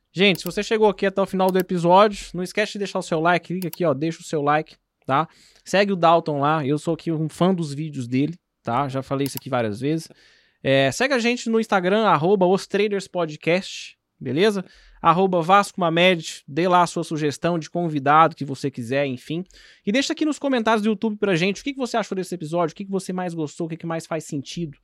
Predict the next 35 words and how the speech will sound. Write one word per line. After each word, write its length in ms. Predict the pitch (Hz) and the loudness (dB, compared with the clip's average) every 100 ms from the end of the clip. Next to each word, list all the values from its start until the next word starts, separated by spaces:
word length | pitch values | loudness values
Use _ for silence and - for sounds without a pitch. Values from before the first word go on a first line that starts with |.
| _ _ _ | _ _ _
tá? 240 | 139 139 - - - - | 0 0 -2 -20 -20 -10
E 80 | 208 | -2
lembrando, 520 | 247 269 208 226 160 - _ _ _ _ _ _ _ _ _ | 2 4 6 6 4 -4 _ _ _ _ _ _ _ _ _
aqui 400 | 160 - - 220 | 0 0 -4 0
é 60 | 214 | 2
o 40 | |
único 460 | 196 214 285 - 285 _ _ _ _ _ _ | 2 0 -2 -8 -18 _ _ _ _ _ _
podcast, 760 | _ 156 165 - 151 170 - - | _ -6 -6 -4 -2 -2 -10 -18
e 200 | 156 151 | -12 -12
que 100 | 147 | -10
eu 20 | 165 | -10
não 160 | 170 | -10
tô, 120 | 208 | -6
eu 120 | 190 156 | -4 -2
não 120 | 196 | -4
estou 200 | - 196 | -4 -6
sendo 240 | - 175 | -4 -4
modesto, 640 | 165 123 120 139 - - _ _ _ _ _ | -2 -2 -2 -4 -6 -20 _ _ _ _ _
tá? 260 | - 123 190 _ _ _ _ _ _ _ _ | -6 -6 -8 _ _ _ _ _ _ _ _
É 100 | 165 | 2
o 40 | 190 | 4
único 280 | 247 302 | 4 2
podcast 460 | - 233 - 214 202 | 2 0 4 2 4
onde 120 | 202 | 0
você 280 | 175 175 180 | 2 0 0
se 120 | - | 0
inspira, 600 | 165 - - 226 294 269 | -2 -2 -2 0 0 -2
se 160 | 226 - | -6 -4
informa 680 | 180 - 180 196 269 269 269 | -4 -2 2 2 2 0 -6
e 100 | - | -10
se 140 | 180 196 | -8 -4
diverte 720 | 170 151 165 214 - - - _ | -2 4 4 4 -2 -12 -14 _
com 220 | 196 214 | -4 -4
gente 400 | 190 196 190 - | -4 -4 -6 -8
boa. 420 | 175 127 110 113 | 0 0 0 -4